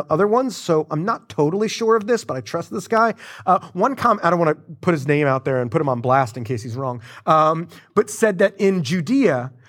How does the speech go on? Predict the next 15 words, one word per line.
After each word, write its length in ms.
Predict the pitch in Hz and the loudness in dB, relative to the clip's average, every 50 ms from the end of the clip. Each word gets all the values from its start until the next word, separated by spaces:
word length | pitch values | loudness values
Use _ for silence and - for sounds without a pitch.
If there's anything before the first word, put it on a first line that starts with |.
| - - _ | -20 -14 _
you 180 | 160 170 202 | -2 -2 -2
couldn't 460 | - - - - 233 302 302 294 254 | -2 0 0 0 0 0 -2 -6 -14
even 400 | - - 240 233 214 202 185 175 - - | -8 -2 0 2 2 2 0 0 -2 -6
ask 540 | - 160 156 160 165 185 220 214 - - - - | -4 0 2 2 4 2 2 0 -4 -10 -10 -2
an 100 | - 180 | 0 0
enslaved 640 | 170 160 160 - - - 185 185 185 190 190 175 143 135 | 0 0 -2 -4 -6 -4 0 2 4 4 2 2 -2 -6
Jewish 440 | 120 113 127 151 151 151 135 143 - | -6 0 2 2 4 2 2 0 -4
person 540 | - - 135 123 107 - - 120 113 120 110 110 - - - - _ | -6 -4 -4 -4 -4 -6 -6 -8 -8 -8 -10 -14 -18 -20 -20 -14 _
to 160 | - 175 160 | -4 -2 -2
wash 400 | 139 135 147 139 139 143 139 - | 0 0 2 2 2 2 0 -4
the 100 | - 143 | -6 -8
feet 280 | 104 - 143 127 123 - | -6 -4 -4 -4 -4 -4
of 100 | 127 117 | -4 -4
other 220 | 123 117 117 110 104 | -4 -4 -4 -6 -6
Jews. 420 | 104 104 101 95 - - - - | -6 -6 -6 -6 -8 -12 -20 -20